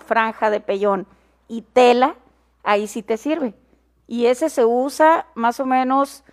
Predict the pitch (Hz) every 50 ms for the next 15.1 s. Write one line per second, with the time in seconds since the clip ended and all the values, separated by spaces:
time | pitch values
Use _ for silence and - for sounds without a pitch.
0 | _ _ _ _ _ _ _ - 233 226 226 220 226 240 247 262 262 - - 254
1 | 269 269 269 269 277 262 277 262 247 - - 247 254 254 277 269 - - 220 202
2 | 202 208 214 214 226 240 254 262 - 302 302 311 302 - _ _ _ _ - -
3 | - 208 196 196 - 190 185 - - 247 262 277 269 285 339 - - _ - -
4 | - 208 190 185 196 220 247 277 302 349 392 - - - - 233 - 226 208 -
5 | 214 202 208 214 214 214 196 185 - - 170 151 - - _ _ _ _ _ _
6 | _ _ _ _ _ - - - - - 262 285 302 285 277 294 285 285 - 254
7 | 226 214 208 - 202 196 - - 220 226 247 247 226 214 - - 240 247 262 277
8 | 285 277 _ 226 214 202 202 196 190 196 190 190 196 208 208 214 214 220 214 226
9 | 220 226 - 202 190 175 170 185 214 226 233 262 240 - 240 208 196 180 180 180
10 | - - - 170 160 - - _ _ _ _ _ _ _ _ _ _ _ _ _
11 | _ - 247 247 262 262 254 285 277 277 - 269 262 - 294 285 277 254 240 214
12 | 208 - - 240 240 254 247 240 220 208 226 - - 262 247 226 208 202 208 208
13 | - - 247 247 247 - _ - 220 202 202 196 196 202 208 220 220 - - -
14 | - _ _ _ - 214 220 226 226 233 240 240 240 233 226 202 190 180 170 175
15 | 196